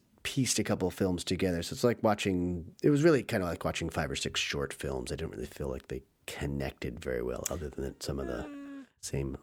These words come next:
Speaker 1: locations, um, appear. But it was good to see, good crowd, good crowd. They had, um,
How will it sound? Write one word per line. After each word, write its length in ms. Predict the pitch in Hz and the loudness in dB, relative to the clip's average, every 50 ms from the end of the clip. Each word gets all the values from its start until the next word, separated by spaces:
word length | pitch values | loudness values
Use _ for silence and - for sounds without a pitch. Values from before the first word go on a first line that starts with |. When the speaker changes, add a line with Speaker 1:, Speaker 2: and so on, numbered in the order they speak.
| - - - | -14 -12 -8
Speaker 1:
locations, 880 | - 87 80 73 - - - 76 69 - - 73 71 69 67 - - - - - - - - - _ - | -6 -6 -6 -6 -6 -6 -6 -6 -4 -4 -4 -4 -4 -6 -6 -8 -10 -12 -18 -20 -20 -20 -20 -20 _ -10
um, 340 | - 76 76 71 65 67 67 - - | -6 -6 -4 -4 -6 -6 -8 -10 -10
appear. 480 | - - - - - 76 69 65 69 71 | -10 -10 -8 -8 -6 -4 -2 -2 -2 -2
But 200 | - 80 - - | -2 -4 -4 -2
it 60 | - | 0
was 140 | - 151 139 | 0 2 6
good 180 | - 151 147 | 6 6 6
to 80 | 143 143 | 6 2
see, 560 | 139 - - 120 117 113 113 113 110 113 107 | 0 0 2 4 4 4 4 4 2 2 0
good 240 | 95 95 123 127 135 | 2 6 6 6 6
crowd, 360 | - 135 113 113 117 135 139 - - - - - | 6 6 8 8 6 4 2 -2 -14 -20 -20 -6
good 160 | - - 120 110 | 2 2 2 4
crowd. 240 | - 113 107 110 107 | 6 4 6 6 4
They 60 | 110 | 4
had, 160 | 110 101 95 | 4 4 4
um, 380 | 98 98 95 95 92 90 87 | 4 4 4 2 2 0 -2